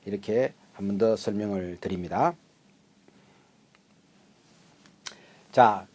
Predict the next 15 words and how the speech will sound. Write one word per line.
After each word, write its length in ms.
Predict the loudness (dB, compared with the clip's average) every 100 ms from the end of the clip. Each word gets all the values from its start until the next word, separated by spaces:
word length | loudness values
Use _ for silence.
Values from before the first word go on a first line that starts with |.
| _
우리나라에서는 640 | 4 10 12 12 12 6
어떻게 180 | 6 8
되느냐? 840 | 8 8 10 10 10 8 2 -6 -6
우리나라에서는, 960 | 4 8 12 12 12 10 4 4 2 -6 -10
어, 380 | -4 -2 -2 -6 -10
실외 760 | -12 -2 2 8 12 12 12
청소를 600 | 10 -2 0 4 6 4
전담하는, 840 | 4 4 6 6 8 8 6 2 -4 -14 -20 -20 -12 -4
어, 340 | -2 -2 -6
서비보이라고 1400 | -10 -2 12 12 12 10 2 2 0 10 10 12 12 12 10
하는 220 | 8 8
이름을 360 | 10 8 8 6
가진 500 | 4 6 4 2 0
로봇을, 720 | 2 2 0 0 2 0 -6 -12
어, 500 | -12 -10 -12 -16